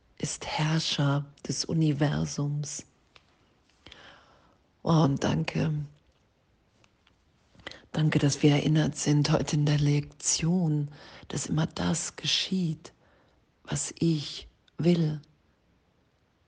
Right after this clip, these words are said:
Dass ich nicht den Gesetzen der Welt unterstehe, sondern den Gesetzen Gottes. Und Jesus sagt in dem, hey, du kannst nicht, nicht schöpferisch sein. Das ist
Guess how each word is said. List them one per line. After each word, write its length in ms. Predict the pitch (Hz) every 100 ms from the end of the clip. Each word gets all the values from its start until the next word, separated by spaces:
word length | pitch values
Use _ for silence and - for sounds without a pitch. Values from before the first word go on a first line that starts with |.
| _ _ _ _ _ _ _ _ _ _ _ _ _ _ _ _ _ _ _ -
Dass 180 | 143 156
ich 140 | 147
nicht 240 | 165 147
den 120 | 156 147
Gesetzen 500 | 139 143 143 - 143
der 160 | 139
Welt 340 | 147 170 151 -
unterstehe, 680 | 143 135 143 135 - 139 139
sondern 380 | 139 139 139 139
den 200 | 139 139
Gesetzen 680 | 135 139 139 - - 147 143
Gottes. 760 | - 156 160 - 147 147 - - _ - - - - - -
Und 200 | 151 147
Jesus 320 | 143 139 -
sagt 300 | 139 143 -
in 160 | 147
dem, 460 | 139 139 135 143 - - - - _ _
hey, 120 | - 143
du 100 | 147 -
kannst 720 | - 147 156 151 - - - - _
nicht, 460 | 160 156 147 - 160
nicht 280 | 143 -
schöpferisch 640 | - 185 - 147 147 143 -
sein. 500 | - 139 139 143 143 - _ - - - - _
Das 240 | - 143 -
ist 480 | - 156 - -